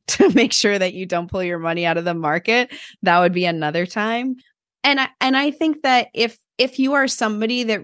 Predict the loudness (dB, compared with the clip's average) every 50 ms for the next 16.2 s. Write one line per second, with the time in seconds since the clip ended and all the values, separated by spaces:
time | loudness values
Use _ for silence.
0 | -6 -8 -6 -4 -4 -4 -4 -4 -4 -4 -4 -4 -4 -4 -4 -4 -6 -8 -8 -4
1 | -2 0 0 0 -2 -6 -12 _ -6 -4 -2 -2 -2 0 2 4 4 4 4 2
2 | 2 2 2 0 0 -2 -2 -2 0 0 0 0 0 -2 -2 -2 0 0 0 2
3 | 2 2 2 2 0 0 -2 -4 -6 _ -10 -8 -6 -4 -2 0 0 0 0 0
4 | 0 -2 -2 -2 -2 -2 -2 0 0 0 0 0 -2 -2 -2 -4 -4 -4 -4 -4
5 | -6 -8 -4 0 2 2 2 2 0 0 -2 0 2 2 4 4 4 2 0 -2
6 | -8 -16 -20 -20 -20 _ _ _ -2 0 2 4 4 2 0 -2 -6 _ -2 0
7 | 0 2 2 2 2 2 2 2 0 0 2 0 2 2 0 0 0 -2 -2 -2
8 | -2 -4 -6 -8 _ 0 0 0 0 0 -4 -6 -6 -2 0 2 2 2 2 2
9 | 2 2 0 0 -4 -4 -2 -2 -2 -2 -2 -2 -2 -2 -2 -4 -6 -6 -6 -6
10 | -4 -4 -4 -2 0 -2 -2 -2 -4 -4 -4 -4 -4 -2 -2 -2 -2 -2 -2 0
11 | 2 2 2 2 0 -2 -2 0 0 0 2 2 2 2 2 2 0 0 0 0
12 | 0 0 -2 -2 -4 -6 -8 -14 -20 _ -6 -2 0 0 2 2 2 0 0 0
13 | -2 -4 -4 -2 -4 -4 -4 -4 -4 -6 -6 -4 -2 -2 0 0 0 0 0 0
14 | 0 2 2 2 2 2 2 2 0 -2 -2 -2 -4 -2 0 0 2 2 0 -2
15 | -2 -4 -2 -2 0 0 0 0 0 -2 -2 -2 -2 -2 -2 -2 -4 -4 -2 -4
16 | -4 -6 -10 -16